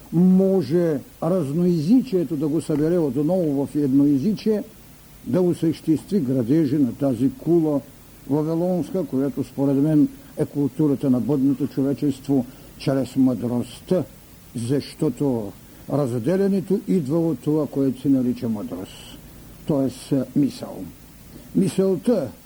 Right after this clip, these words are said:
като рожба и идея на познанието създаде разделяне на човека от онова, което се наричаше Едем. Но величието на търсеното желание за знание –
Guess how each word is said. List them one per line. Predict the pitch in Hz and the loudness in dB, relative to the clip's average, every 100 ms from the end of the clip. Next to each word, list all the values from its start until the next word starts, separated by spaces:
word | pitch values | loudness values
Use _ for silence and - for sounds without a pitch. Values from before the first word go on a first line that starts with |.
| - | -10
като | 151 - 151 | -6 -2 0
рожба | 156 175 170 131 135 131 - - - - - - - - - - - | 2 2 2 0 -2 -4 -6 -16 -20 -20 -20 -20 -20 -20 -20 -14 -2
и | 175 175 | 2 2
идея | 165 143 180 165 | 2 0 0 0
на | 156 | -4
познанието | 147 139 160 175 190 208 202 220 196 - - - - - | -4 -4 -2 0 0 0 2 0 0 -4 -20 -20 -12 -4
създаде | 147 135 127 151 139 131 | 0 0 0 0 0 0
разделяне | 127 104 95 175 175 170 | -2 -4 -2 0 0 0
на | 165 147 | -2 -2
човека | - 151 165 - 151 139 - - - - | -2 -2 -2 -2 -2 -4 -10 -20 -20 -8
от | 156 139 - - | -4 -4 -6 -2
онова, | 151 139 139 135 | 2 4 2 0
което | 131 127 113 | -2 -2 -2
се | 131 | 0
наричаше | 123 113 113 117 - 117 104 - | 2 2 -2 -6 -2 -4 -4 -6
Едем. | 120 - 101 - - - - - - - - - - - - - - - 143 | -6 -4 -2 -2 -4 -8 -14 -20 -20 -20 -20 -20 -20 -20 -20 -20 -16 -2 4
Но | 180 180 170 165 | 6 6 2 0
величието | 143 156 151 220 220 294 262 269 | 0 0 2 2 2 0 2 2
на | 254 - | 2 2
търсеното | 233 202 202 196 160 175 | 0 0 -2 -2 -2 -2
желание | 151 180 185 190 175 156 | 0 0 0 -2 -2 -4
за | 156 | -4
знание – | 131 139 180 202 196 156 143 113 | -4 -2 -2 0 0 0 -2 -4